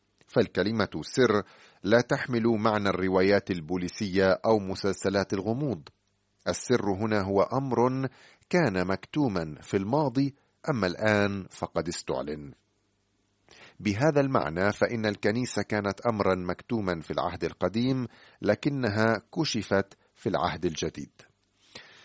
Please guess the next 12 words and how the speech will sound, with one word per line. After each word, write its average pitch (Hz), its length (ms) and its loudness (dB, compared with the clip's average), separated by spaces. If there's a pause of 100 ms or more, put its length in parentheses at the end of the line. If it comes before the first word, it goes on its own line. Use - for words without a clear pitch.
(180)
ابتدأت 107 680 2 (340)
وولدت 107 760 2
في - 180 -8
يوم 92 280 2
الخمسين 104 800 -4
عندما 101 480 0
حل 123 340 -2
الروح 95 320 -4
القدس 101 560 -2
على 90 260 0
تلاميذ 90 460 -2
المسيح، 85 600 -4